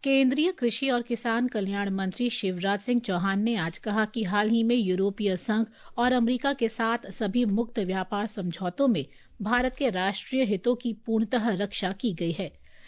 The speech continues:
समझौतों में किसानों के कल्याण को सर्वोच्च प्राथमिकता दी गई है।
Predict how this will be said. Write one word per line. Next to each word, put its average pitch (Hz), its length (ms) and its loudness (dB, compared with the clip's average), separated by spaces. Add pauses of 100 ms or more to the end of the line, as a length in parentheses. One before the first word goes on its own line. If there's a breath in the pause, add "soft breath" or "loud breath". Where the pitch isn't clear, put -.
(140)
समझौतों 269 520 2
में 330 140 2
किसानों 240 460 0
के 247 140 -2
कल्याण 214 460 0
को 254 140 0
सर्वोच्च 208 560 -2
प्राथमिकता 196 680 -2
दी 175 180 -2
गई 208 180 2
है। 240 180 0